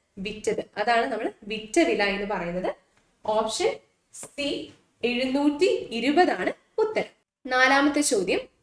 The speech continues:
ഒരു മൊബൈൽ ഫോൺ ഇരുപത് ശതമാനം നഷ്ടത്തോടെ പതിനായിരം രൂപയ്ക്ക് വിറ്റുവെങ്കിൽ മൊബൈൽ ഫോണിന്റെ വാങ്ങിയ വില എന്ത്? ഇതും നമ്മൾ മുൻപ് പഠിച്ച ഇക്വേഷൻസിലുണ്ട്. ആ ഇക്വേഷൻ ഉപയോഗിച്ച് നമുക്ക് കണ്ടുപിടിക്കാം.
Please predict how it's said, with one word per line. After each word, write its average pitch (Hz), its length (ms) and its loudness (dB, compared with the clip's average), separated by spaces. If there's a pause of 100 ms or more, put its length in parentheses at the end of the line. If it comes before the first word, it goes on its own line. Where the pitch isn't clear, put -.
(580)
ഒരു - 120 0
മൊബൈൽ 320 420 2 (140)
ഫോൺ - 200 0 (280)
ഇരുപത് 330 360 2
ശതമാനം 330 540 2 (120)
നഷ്ടത്തോടെ 247 640 0 (380)
പതിനായിരം 320 680 2
രൂപയ്ക്ക് 262 340 -2 (140)
വിറ്റുവെങ്കിൽ 226 680 -2
മൊബൈൽ 269 280 2 (120)
ഫോണിന്റെ 226 420 0 (200)
വാങ്ങിയ 359 580 0
വില 220 200 -2 (460)
എന്ത്? 285 260 4 (400)
ഇതും 269 280 0 (140)
നമ്മൾ 240 260 2 (220)
മുൻപ് 226 260 0
പഠിച്ച 220 420 2 (320)
ഇക്വേഷൻസിലുണ്ട്. 247 920 2 (220)
ആ 262 100 4
ഇക്വേഷൻ 254 520 2
ഉപയോഗിച്ച് 220 280 2
നമുക്ക് 226 240 -4
കണ്ടുപിടിക്കാം. 220 480 0